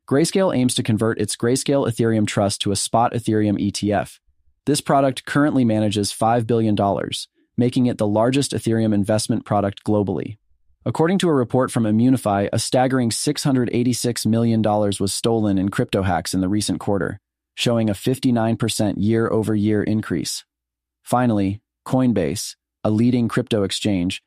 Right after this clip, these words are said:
has secured a payment license in Singapore, expanding its licensing portfolio, which also includes recent approvals from Spain and Bermuda. That is it for today. Thank you for joining us on Chain Pulse today.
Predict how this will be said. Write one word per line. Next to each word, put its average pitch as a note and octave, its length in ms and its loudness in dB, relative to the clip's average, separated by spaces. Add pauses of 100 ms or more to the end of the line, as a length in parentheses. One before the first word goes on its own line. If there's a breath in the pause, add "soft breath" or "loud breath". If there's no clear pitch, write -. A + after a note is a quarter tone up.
(160)
has A2 180 -2
secured A#2+ 340 -2
a G#2+ 60 0
payment B2 380 0
license G2 380 -2
in G2 120 -2
Singapore, G2+ 640 -2 (320)
expanding B2 540 0
its A2+ 160 -2
licensing A2+ 460 0
portfolio, F#2+ 540 0
which F#2 180 -2
also A2 300 0
includes G2 380 -2
recent A2 300 0
approvals F#2 440 -2
from F#2 180 -2
Spain G2+ 360 0
and F2+ 100 2
Bermuda. F#2+ 500 0 (760)
That A#2+ 160 2
is A#2 120 0
it A#2 120 0
for A2 140 -2
today. F#2+ 440 -2 (360)
Thank B2+ 200 0
you C3+ 60 4
for A#2+ 120 -2
joining A#2 320 2
us G#2 140 0
on G2 120 0
Chain G2 220 0
Pulse F#2+ 280 -2
today. F2 420 -2